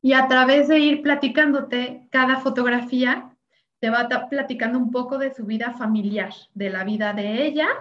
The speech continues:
eh, personalmente, y de la vida de su hermano, de sus padres, la relación tormentosa que tenían con su papá, que era un ser, pues, machista y violento,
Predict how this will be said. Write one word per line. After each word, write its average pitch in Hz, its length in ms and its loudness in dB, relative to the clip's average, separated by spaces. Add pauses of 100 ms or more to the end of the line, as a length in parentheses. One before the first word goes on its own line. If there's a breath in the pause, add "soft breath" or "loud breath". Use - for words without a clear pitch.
(460)
eh, 190 460 -10
personalmente, 254 1000 0
y 302 60 -2
de 240 120 -2
la 208 100 -4
vida 226 260 -4
de 208 180 -6
su 202 140 -12
hermano, 262 800 0
de 233 160 -6
sus 190 180 -14
padres, 247 760 2 (320 soft breath)
la 220 140 -2
relación 208 460 -2
tormentosa 233 760 -4
que 220 100 -12
tenían 202 260 -10
con 240 140 -8
su - 120 -14
papá, 208 400 -2
que 214 60 -6
era 202 140 2
un 196 160 2
ser, 220 420 0 (480)
pues, 202 400 -4
machista 226 840 2
y 202 140 0
violento, 254 880 -2